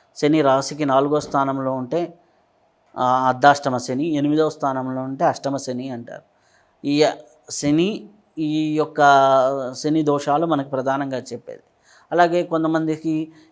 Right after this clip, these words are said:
జాతకంలోనే శని నీచంలో ఉండి శని మహర్దశ వస్తే అది ఒకటి. అయితే వీటన్నిటికీ ఏంటంటే శని దేనికి కారకుడు అంటే, మనకి ఒక గృహాన్ని చూసుకున్నప్పుడు ఆ గృహంలో వాష్‌రూమ్‌కి శని కారకుడు.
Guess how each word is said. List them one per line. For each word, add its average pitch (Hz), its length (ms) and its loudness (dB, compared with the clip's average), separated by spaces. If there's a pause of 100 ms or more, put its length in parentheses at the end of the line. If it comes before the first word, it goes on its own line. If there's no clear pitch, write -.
(120)
జాతకంలోనే 156 1000 2
శని 151 300 0
నీచంలో 147 540 0
ఉండి 143 360 -2 (360)
శని 156 220 2
మహర్దశ 147 540 2
వస్తే 139 340 -2
అది 139 180 2
ఒకటి. 123 380 -4 (460)
అయితే 160 560 0
వీటన్నిటికీ 165 720 -2
ఏంటంటే 156 500 -2
శని 175 540 -4
దేనికి 156 520 -2
కారకుడు 131 760 -6
అంటే, 123 340 -12 (500)
మనకి 147 260 0
ఒక 139 300 -2
గృహాన్ని 165 580 0 (140)
చూసుకున్నప్పుడు 135 720 -8 (600)
ఆ 131 100 6
గృహంలో 156 540 0
వాష్‌రూమ్‌కి 156 640 2
శని 147 260 -4
కారకుడు. 120 460 -8